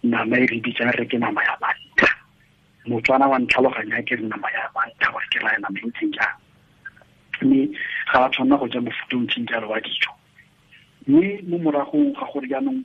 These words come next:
ngwana a gorogane teng mo lefatsheng le le ka kwano, mosadi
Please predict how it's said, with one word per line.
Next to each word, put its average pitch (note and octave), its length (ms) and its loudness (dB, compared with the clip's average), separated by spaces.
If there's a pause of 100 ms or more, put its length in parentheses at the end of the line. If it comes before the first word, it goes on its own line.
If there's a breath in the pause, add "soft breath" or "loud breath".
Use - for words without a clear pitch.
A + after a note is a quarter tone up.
ngwana B2+ 240 -4
a B2 240 -4
gorogane B2 600 0
teng A#2+ 160 0
mo B2 100 4
lefatsheng A2+ 380 -2
le A#2 80 -4
le A#2+ 60 -2
ka - 140 -4
kwano, - 320 -6 (1200 loud breath)
mosadi B2+ 600 2